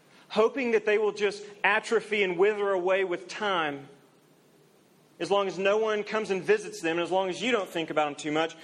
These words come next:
you hope that they'll just be there and they'll die eventually? Maybe it's something you've done online in the, in the safety of your room.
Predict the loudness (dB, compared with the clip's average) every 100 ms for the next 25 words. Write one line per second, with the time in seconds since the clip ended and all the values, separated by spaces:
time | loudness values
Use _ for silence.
0 | -20 -6 -4 2 2 2 0 2 2 0
1 | 0 0 2 2 0 0 0 2 2 2
2 | 0 0 -4 -4 -6 -6 -10 -20 _ _
3 | _ _ _ _ _ _ _ _ _ _
4 | _ _ _ _ _ -20 -20 _ _ -2
5 | 0 0 0 0 0 0 0 0 0 2
6 | 2 0 -2 -4 -6 -6 -4 -2 -2 -2
7 | -4 -4 -4 -4 -4 -6